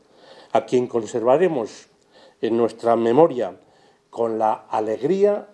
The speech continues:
de haberlo conocido, de haberlo tenido entre nosotros, con el agradecimiento por todo su trabajo y con la voluntad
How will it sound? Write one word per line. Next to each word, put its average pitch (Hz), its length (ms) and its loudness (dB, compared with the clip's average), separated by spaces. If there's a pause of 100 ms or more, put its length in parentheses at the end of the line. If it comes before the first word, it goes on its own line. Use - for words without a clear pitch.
de 110 220 -8
haberlo 165 640 0 (120)
conocido, 110 640 -6 (280)
de 110 140 -2
haberlo 170 580 2 (180)
tenido 131 600 0 (200)
entre 113 280 -4
nosotros, - 640 -4 (560)
con 139 200 4
el 135 280 0
agradecimiento 123 1160 0 (440)
por - 260 2
todo 160 220 4
su 175 160 -4
trabajo 117 500 -4 (540)
y 135 140 -10
con 117 260 0
la 104 80 2
voluntad 101 580 0